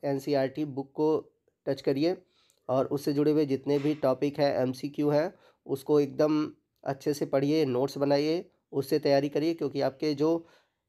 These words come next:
मैक्सिमम क्वेश्चन पूछे जाते हैं वो एनसीईआरटी बेस्ड होते हैं। और सभी एनसीईआरटी पढ़ने के बाद जितने भी मॉक टेस्ट हैं आप उनको लगा सकते हैं, सॉल्व कर सकते हैं, प्रैक्टिस सेट सॉल्व कर सकते हैं। तो आप जितना प्रैक्टिस करेंगे आपके लिए उतना ही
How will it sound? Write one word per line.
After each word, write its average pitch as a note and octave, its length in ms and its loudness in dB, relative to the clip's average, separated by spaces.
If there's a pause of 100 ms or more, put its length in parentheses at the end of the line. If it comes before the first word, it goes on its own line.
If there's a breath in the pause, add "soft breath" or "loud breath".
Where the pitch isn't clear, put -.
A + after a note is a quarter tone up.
(200)
मैक्सिमम C#3+ 460 2
क्वेश्चन E3+ 340 0
पूछे D#3+ 240 -4
जाते D3 240 2
हैं F3 60 4
वो F3+ 140 2
एनसीईआरटी C#3+ 680 -2 (160)
बेस्ड C3 280 0
होते A#2 220 -2
हैं। A2 160 0 (520 soft breath)
और C3+ 200 4
सभी C#3+ 320 2
एनसीईआरटी D#3+ 460 0
पढ़ने D3+ 300 -2
के D#3 120 -4
बाद D3+ 300 0
जितने C3 360 -2
भी D#3+ 220 2
मॉक C3 340 -2
टेस्ट C#3+ 260 -2
हैं D#3 160 0 (460 soft breath)
आप B2+ 240 -2
उनको C#3+ 640 2
लगा B2+ 280 0
सकते C#3 320 -8
हैं, C#3+ 140 -2
सॉल्व C3 260 0
कर C#3 160 0
सकते C#3 320 -4
हैं, C#3+ 180 2
प्रैक्टिस C#3 440 -4
सेट C#3 240 -2 (360 soft breath)
सॉल्व C#3 200 4
कर C#3 160 0
सकते C#3 280 -2
हैं। D#3 120 0
तो - 80 2
आप C#3+ 120 2
जितना C#3+ 260 0
प्रैक्टिस D#3 380 -4
करेंगे E3 340 0
आपके C3 380 -2
लिए D3+ 180 0
उतना C3+ 380 0
ही E3 140 2